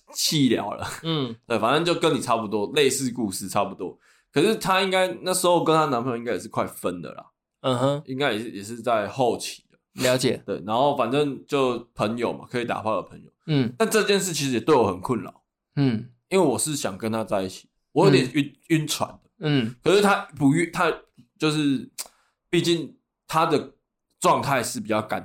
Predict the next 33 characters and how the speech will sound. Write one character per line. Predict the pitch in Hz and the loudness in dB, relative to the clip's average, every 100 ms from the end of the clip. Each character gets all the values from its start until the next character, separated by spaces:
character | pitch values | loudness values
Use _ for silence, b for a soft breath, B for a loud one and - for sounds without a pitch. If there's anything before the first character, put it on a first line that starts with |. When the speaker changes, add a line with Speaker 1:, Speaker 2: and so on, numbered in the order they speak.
| 92 | -8
Speaker 1:
尬。 | - - _ _ _ - | -12 -12 _ _ _ -6
Speaker 2:
嗯。 | 156 131 123 - _ | -2 -2 -4 -16 _
Speaker 1:
那 | 139 123 | -2 -2
我 | 107 | 0
觉 | 113 | 0
得 | 110 | -2
那 | 113 117 104 - | -2 -2 -4 -4
就 | 127 120 | -2 0
一 | 107 | 0
样， | 104 85 | -2 -2
传 | 107 | -2
统， | 117 120 123 | -2 -4 -8
长 | - 113 123 | -4 -2 2
痛 | 156 135 | 2 2
不 | 135 | 2
如 | 117 | 0
短 | 85 | -2
痛， | 92 92 87 _ - | -6 -12 -12 _ -2
就， | 110 | -2
就， | 101 104 90 | -2 -6 -6
就 | - 98 67 - | -6 -6 -6 -6
掰 | 92 87 | -2 -2
了。 | 78 58 _ - | -4 -10 _ -2
Speaker 2:
对。 | 123 104 | 0 0
Speaker 1:
就 | 123 | 0
我， | 131 127 - | 0 -2 -6
我 | - | 0
们 | 139 143 139 | 4 4 2
也 | 135 | 2
没 | 151 | 4
有 | 170 127 - | 4 2 2
真 | 151 | 2
的 | 143 | 2